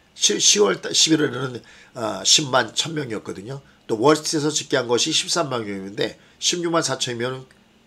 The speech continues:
그 뭐, 이게 윗돌한 거잖아요. 그러니까 이런 부분들 때문에. 근데 이것도 해석이 달라요. 어, 이것도 "야, 이렇게 되면 경기 침체가 오지 않는 거 아니야?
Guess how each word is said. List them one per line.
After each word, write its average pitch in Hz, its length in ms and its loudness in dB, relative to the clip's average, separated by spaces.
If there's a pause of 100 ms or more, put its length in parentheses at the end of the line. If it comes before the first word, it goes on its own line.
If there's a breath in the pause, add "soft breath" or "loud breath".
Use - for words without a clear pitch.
(800)
그 - 80 -10
뭐, 110 420 2
이게 - 200 -8
윗돌한 135 400 0
거잖아요. 92 320 -8 (160)
그러니까 104 100 -6
이런 135 220 2
부분들 107 300 -8
때문에. 92 420 -4 (340 loud breath)
근데 143 140 0
이것도 135 240 -2
해석이 185 300 -2
달라요. 87 360 -10 (1160 loud breath)
어, 107 420 -4
이것도 156 480 4
"야, 95 160 0
이렇게 - 200 -6
되면 175 280 0
경기 151 420 0
침체가 180 720 2 (680)
오지 139 260 8
않는 135 280 4
거 180 80 4
아니야? 117 360 -2